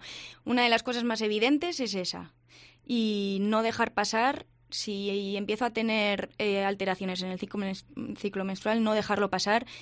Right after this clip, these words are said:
y buscar ayuda de algún profesional, porque nos está indicando que en el cuerpo, ese presupuesto que <laughs> hemos dicho,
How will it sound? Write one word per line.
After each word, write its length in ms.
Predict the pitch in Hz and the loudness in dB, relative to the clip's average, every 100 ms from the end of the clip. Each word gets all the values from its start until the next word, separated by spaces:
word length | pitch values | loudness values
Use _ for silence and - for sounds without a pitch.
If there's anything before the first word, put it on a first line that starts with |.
| - | -4
y 140 | 214 | -2
buscar 320 | 196 185 190 | -2 0 2
ayuda 240 | 185 185 180 | 4 4 2
de 60 | 180 | 2
algún 200 | 180 180 | 0 -2
profesional, 540 | 196 196 196 190 202 - - - - - - - | -2 -2 -2 0 0 -2 -12 -18 -20 -20 -20 -4
porque 380 | - 226 220 226 | 2 2 4 2
nos 200 | 202 190 | 4 2
está 220 | 202 - | 0 2
indicando 500 | 208 214 208 208 233 | 4 4 2 2 2
que 100 | 247 | 0
en 440 | 226 208 196 196 - | 0 0 -2 -2 0
el 200 | 233 208 | -2 -2
cuerpo, 520 | - 233 226 269 269 | -2 -2 2 4 4
ese 220 | - 233 | 2 -2
presupuesto 520 | 247 240 233 - 220 214 | -2 -2 -4 -4 -6 0
que 60 | |
<laughs> 20 | |
hemos 200 | 214 214 | 0 0
dicho, 440 | 202 220 - 254 | -2 -2 0 -2